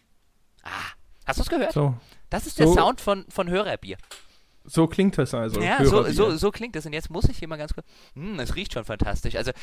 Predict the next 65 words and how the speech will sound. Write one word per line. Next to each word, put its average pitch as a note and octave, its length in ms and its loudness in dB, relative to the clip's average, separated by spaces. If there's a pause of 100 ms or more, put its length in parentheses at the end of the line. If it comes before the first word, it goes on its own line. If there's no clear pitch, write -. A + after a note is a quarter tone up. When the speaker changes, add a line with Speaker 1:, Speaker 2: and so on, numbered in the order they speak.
(220)
Speaker 1:
egal A3 340 0
wie G#3+ 80 -8
jetzt F#3+ 260 -4
deins F3 320 2
schmeckt D3+ 360 -6
und E3+ 180 -4
wie E3 80 -6
jetzt D3+ 200 -4
meins F3+ 280 -8
schmeckt, - 220 -2
meins E3+ 180 -4
schmeckt - 180 -8
allein E3+ 220 -6
schon E3+ 140 -8
deswegen F3+ 380 -4
besser, D#3+ 220 2
weil B2+ 120 2
es A2 100 4
Hörerbier G#2+ 520 0
ist. - 180 -14 (600)
Speaker 2:
Ja, C#3+ 480 6
Speaker 1:
Ja. D3+ 60 -2
Speaker 2:
ja, C#3+ 160 0
ja, C3+ 200 0
ich, - 220 -6
äh, B2 320 0
de-, B2 300 -2
verstehe E3 460 6
das C3 160 6
Prinzip, D#3+ 500 -2
äh, B2 240 0
dahinter. A#2 600 -2 (360)
Es E3 140 4
ist F3+ 120 6
auch, F#3 320 8
äh, C#3 140 2 (160)
d-, - 400 -8 (120)
ich - 180 -4
kann A3 160 8
das B3+ 120 6
ja F3 80 8
nicht D#3+ 140 2
mal C3+ 100 6
dissen, C3 340 0
ne? - 120 -2
Ich G3 120 -4
kann F#3+ 120 6
ja F3 80 8
nicht D#3 220 4
Hörerbier C3+ 560 6
jetzt A#2+ 200 2
irgendwie B2+ 380 2
in B2+ 60 0
die B2+ 80 0
Speaker 1:
Äh, - 40 -6
Speaker 2:
Pfanne F#3+ 180 8
Speaker 1:
nein, B3 120 4
Speaker 2:
hauen. A#2+ 240 -2
Speaker 1:
dann B2+ 160 -4
ist D3 140 -4
der B2 100 0
Hörer F#3 260 -2
gleich G2 280 -4
wieder F2+ 180 -8
weg. E2 160 -8